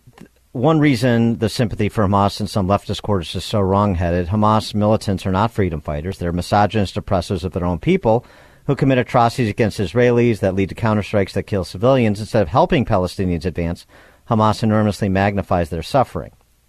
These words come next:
So that's one sentence, one paragraph. The next paragraph, "Yet this too must be said. Another reason for the hatred is the endless degradation in Gaza that results from Israel's periodic bombings and from its economic blockade." And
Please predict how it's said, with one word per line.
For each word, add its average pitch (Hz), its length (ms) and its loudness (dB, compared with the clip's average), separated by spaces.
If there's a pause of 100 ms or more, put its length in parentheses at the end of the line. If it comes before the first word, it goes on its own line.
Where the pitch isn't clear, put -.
So - 120 -4
that's 131 120 0
one 120 260 2
sentence, - 520 -8 (260)
one 107 160 -2
paragraph. 85 460 -4 (260)
The 143 80 2
next 175 300 2
paragraph, 120 680 0 (600)
"Yet 143 180 2
this 160 180 2
too 202 200 2
must 165 240 2
be 107 100 -4
said. - 380 -8 (400)
Another 160 280 4
reason 160 320 2
for 139 120 0
the 113 80 4
hatred 147 340 2
is 113 120 2
the 127 140 -2
endless 123 300 2
degradation 113 680 2
in 101 120 0
Gaza 95 320 2
that 107 120 2
results 101 340 0
from 104 200 0
Israel's 113 560 2
periodic 117 500 0
bombings 98 500 0 (340)
and 123 120 0
from 110 220 2
its - 160 -2
economic 101 500 0
blockade." 123 680 0 (960)
And 123 440 2